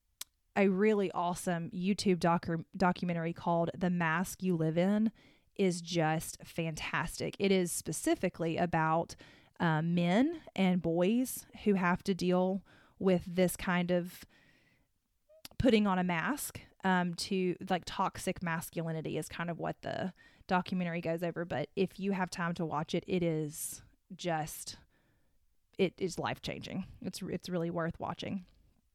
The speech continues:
One of my favorite things about working with trauma in my O T work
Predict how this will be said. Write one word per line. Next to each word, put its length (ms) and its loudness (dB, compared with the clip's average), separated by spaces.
One 180 2
of 100 2
my 180 2
favorite 480 0
things 400 -2
about 260 2
working 520 0
with 480 0
trauma 560 2
in 100 0
my 200 2
O 20 2
T 240 -2
work 400 -2